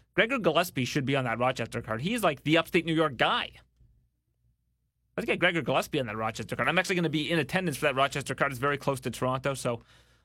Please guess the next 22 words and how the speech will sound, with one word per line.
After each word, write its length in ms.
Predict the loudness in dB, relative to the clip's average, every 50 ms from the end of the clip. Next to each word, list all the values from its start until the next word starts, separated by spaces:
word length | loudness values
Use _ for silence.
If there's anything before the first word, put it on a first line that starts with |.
| -6
I'm 120 | -4 -2 -2
gonna, 200 | 0 0 0 0
uh, 200 | 0 0 -2 -4 -4 -2
make 160 | -2 -2 -2
the 80 | -4 -2
drive, 420 | 2 4 4 4 4 2 0 -4 -10 -16 -18 _ _ _ _ _ _ _ _ _ _ -20 -20 -14 -6
cover 240 | -2 -2 0 0 0
that 160 | 0 0 -2
event 200 | -2 -4 -6 -6
for 80 | -10
T 200 | -10 -6 -4 -4
S 160 | -2 -2 -4 -4
N. 260 | -6 -6 -6 -10 -12 _ _ _ _ _ _ _ _ _ _ _ _ _ _ _ _ _ _ _ _ _ _ _ _ _ _ _ -4
So 80 | 0 4
having 220 | 4 4 4 2
somebody 280 | 2 2 2 2 2 0
with 100 | 0 -2
the 60 | -2
charisma 340 | -2 0 0 0 0 0 -2
of 120 | -2 -2
Kevin 320 | 0 0 0 0 0 -2 -2
Lee 320 | -2 -2 -2 -2 -4 -6